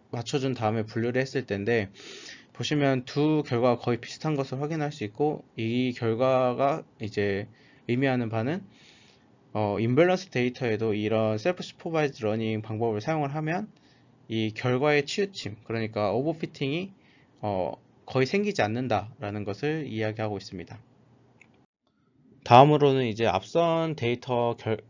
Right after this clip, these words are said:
어, 분류 결과 같은 경우에는 전부 다 서브젝트 디펜던트, 그러니까 피험자 안에서 트레이닝 테스트를 한 경우였는데,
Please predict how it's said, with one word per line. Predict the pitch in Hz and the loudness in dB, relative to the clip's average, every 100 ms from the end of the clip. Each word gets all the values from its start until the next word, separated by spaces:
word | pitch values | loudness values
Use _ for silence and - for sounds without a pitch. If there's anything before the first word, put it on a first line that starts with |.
| _ - - | _ -20 -8
어, | 107 98 | -6 -6
분류 | - 117 120 | -4 -2 -2
결과 | 101 104 120 | -2 -2 2
같은 | 131 127 117 | 0 0 -2
경우에는 | 110 107 104 104 101 | -2 -2 -2 -4 -6
전부 | - 107 117 | -6 -6 0
다 | 104 104 | 0 0
서브젝트 | - 180 - - | -2 -4 -8 -20
디펜던트, | - 110 - 131 110 98 95 | -12 -10 -6 -4 -4 -6 -8
그러니까 | 104 101 - | -6 -6 -8
피험자 | - 165 156 117 95 | -6 -8 -4 -2 0
안에서 | 120 143 160 160 | -2 -4 -4 -8
트레이닝 | 156 165 156 127 | -8 -8 -6 -6
테스트를 | 151 156 - 127 | -8 -12 -8 -8
한 | 107 | -6
경우였는데, | 104 104 98 98 110 107 98 | -4 -4 -2 -2 0 0 0